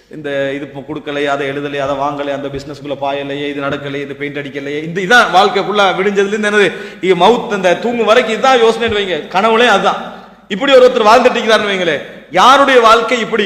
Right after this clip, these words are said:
இருக்கிறதோ அல்லாஹு தாலா என்ன செய்வான்னு சொன்னால், ஜஅலல்லாஹு அல் ஃபக்ர பைன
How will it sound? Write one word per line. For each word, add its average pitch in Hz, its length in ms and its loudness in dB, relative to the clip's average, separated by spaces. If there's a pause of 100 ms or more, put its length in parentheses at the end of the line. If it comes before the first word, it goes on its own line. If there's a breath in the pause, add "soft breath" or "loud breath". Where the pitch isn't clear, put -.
இருக்கிறதோ 175 540 0 (720)
அல்லாஹு 254 420 4
தாலா 233 260 4
என்ன 220 100 -4 (120)
செய்வான்னு 190 360 0
சொன்னால், 175 320 2 (520)
ஜஅலல்லாஹு 226 760 4 (280)
அல் 185 180 0
ஃபக்ர 254 320 4 (100)
பைன 208 200 4